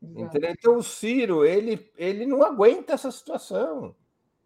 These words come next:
Speaker 2: E como quem obstaculiza a trajetória dele ao Lula, porque o cálculo do Ciro foi feito, Daphne, no momento em que o Lula está preso.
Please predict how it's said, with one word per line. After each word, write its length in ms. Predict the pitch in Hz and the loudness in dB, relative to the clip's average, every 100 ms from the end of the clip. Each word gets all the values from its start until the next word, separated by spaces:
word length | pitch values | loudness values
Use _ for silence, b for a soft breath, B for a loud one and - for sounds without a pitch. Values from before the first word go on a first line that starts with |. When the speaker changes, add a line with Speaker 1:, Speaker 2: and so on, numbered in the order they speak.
| _ _ | _ _
Speaker 2:
E 120 | 151 - | -12 2
como 360 | 240 254 254 | 12 12 10
quem 300 | 247 233 233 - | 2 0 0 2
obstaculiza 1500 | 196 175 - - 202 196 196 180 208 254 254 160 139 127 110 | 2 2 -10 2 2 2 -6 -4 0 2 2 0 2 4 4
a 40 | |
trajetória 580 | 110 139 139 127 139 131 | 0 -4 -4 -2 0 0
dele 280 | 113 117 117 | -4 -4 -2
ao 80 | 113 | -2
Lula, 400 | 113 185 180 127 | -2 -4 -2 -4
porque 320 | - 147 208 | -4 -2 2
o 160 | 202 - | 2 4
cálculo 500 | 226 233 214 165 135 | 8 8 6 -2 -8
do 160 | 110 | -10
Ciro 400 | - - 175 131 | -16 -14 -12 -12
foi 200 | 113 104 | -10 -12
feito, 420 | - 151 139 - | -4 -2 -2 -4
Daphne, 480 | 101 101 - 90 90 _ _ _ _ _ _ _ | -6 -6 -6 -16 -16 _ _ _ _ _ _ _
no 160 | 156 214 | -4 0
momento 480 | 190 147 175 180 185 | 2 2 -2 -6 -14
em 100 | 175 | -14
que 80 | |
o 280 | 147 - 139 | -14 -12 -8
Lula 160 | 143 165 | -4 -4
está 260 | 165 - 170 | -4 -4 -6
preso. 840 | - 139 139 139 101 98 92 | -4 -2 0 0 -4 -14 -16